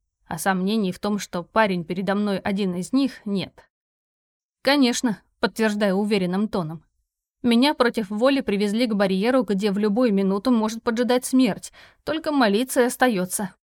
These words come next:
Незнакомец улыбается чуть шире, преодолевает разделяющее нас расстояние и с невозмутимым видом плюхается в кресло, находящееся по соседству с тем, что занимает мой рюкзак.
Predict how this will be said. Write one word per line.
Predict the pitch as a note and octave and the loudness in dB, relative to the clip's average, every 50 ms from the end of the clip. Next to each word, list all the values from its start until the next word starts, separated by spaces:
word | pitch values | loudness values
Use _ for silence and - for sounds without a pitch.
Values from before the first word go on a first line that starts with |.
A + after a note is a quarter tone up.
| _ _ _ _ _ _ _ _ _ _ _ _ _ _ _ _ - | _ _ _ _ _ _ _ _ _ _ _ _ _ _ _ _ 0
Незнакомец | A#3 B3+ B3+ B3+ C#4+ C#4+ - F#4 E4+ E4 - - | 2 2 4 4 2 2 2 2 2 0 0 0
улыбается | C#4 C4+ C#4 B3 C4+ C#4+ C#4+ C4 - B3+ | 0 0 2 2 4 4 4 4 2 0
чуть | A#3+ - - A#3 - | 0 0 -2 -6 -6
шире, | - - D4 D#4+ D#4 C#4 A#3 - - _ _ _ - | -4 -2 -2 0 0 0 -2 -4 -8 _ _ _ 0
преодолевает | B3 A#3 A#3 A3+ A#3 A#3+ C4 B3 C4 A#3+ G#3+ F#3+ | 2 2 4 4 2 2 4 4 2 2 2 0
разделяющее | G#3+ A3 G#3 F#3+ A#3 G#3+ A3 G#3+ G3 F#3 - A3 G#3 | -2 -2 0 0 0 0 2 0 0 -2 -2 -2 -2
нас | G#3 G#3 G3+ - A3 | -2 -2 -2 -4 -4
расстояние | A3 G#3 - - A#3+ B3 C#4+ D#4 D4 C4+ B3+ A#3 | -6 -6 -4 -4 -2 0 0 2 2 2 2 0
и | A3+ - - C4 C4 | 0 -2 -2 -2 -2
с | B3 - - | -2 0 0
невозмутимым | B3 A#3+ A#3 A#3+ A3+ A#3+ B3 B3 - - A#3+ G#3+ G3+ G3+ G3 | 0 0 0 0 2 2 0 0 0 0 0 0 0 0 0
видом | G3 A3 C#4 C#4+ C4 C4 A#3 G3+ | 0 0 0 2 2 2 0 0
плюхается | A3 B3 C4+ - C4 A#3+ A#3+ - C4 | 0 -2 -2 0 0 -2 0 -2 -4
в | - | -4
кресло, | - A#3 G#3 F#3+ E3+ - - F#3 E3+ D#3+ _ _ - | -2 -2 0 0 -2 -2 -4 -6 -6 -8 _ _ -10
находящееся | G#3+ G#3 F#3 G#3+ G#3+ G3 G#3 G3 G3 - G3+ F#3+ - G#3 | -8 -6 -4 -2 -2 0 -2 -2 -4 -4 -6 -6 -6 -6
по | F#3+ - G3+ | -4 -4 -4
соседству | - A3 G#3 - G#3 F#3+ - - G3+ F#3 | -4 -4 -4 -4 -4 -4 -6 -6 -8 -8
с | - | -6
тем, | - - C4 C4 C4 | -4 -2 0 0 0
что | B3+ - - | -2 -4 -4
занимает | G3+ F#3 F#3+ F#3+ F#3 G3 G3+ G#3 G3 F#3+ | -2 -2 -2 0 -2 -2 -2 -2 -2 -4
мой | G3+ G3+ F#3+ F#3 | -4 -4 -2 -2
рюкзак. | G3 G#3 G#3 F#3+ F3 C#3 - | -4 -4 -4 -6 -6 -8 -10